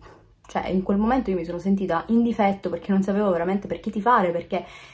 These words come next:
sono carini anche, anche loro, quindi è qualcosa di particolare. Devo andare sicuramente avanti per capire come si svilupperà il tutto, però promette molto molto bene.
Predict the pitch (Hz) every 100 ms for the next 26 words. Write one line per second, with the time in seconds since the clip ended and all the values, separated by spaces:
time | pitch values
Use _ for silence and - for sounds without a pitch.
0 | - - 277 254 240 269 262 240 233 226
1 | 208 202 208 196 202 214 170 175 240 214
2 | 196 226 220 269 226 202 214 - 214 190
3 | 165 143 143 151 151 170 190 302 269 262
4 | 240 226 202 214 220 202 202 202 196 190
5 | 175 180 190 180 175 175 170 175 170 190
6 | 240 - 370 - 196 190 196 208 196 175
7 | 262 214 - 175 165 160 165 156 160 147
8 | 135 -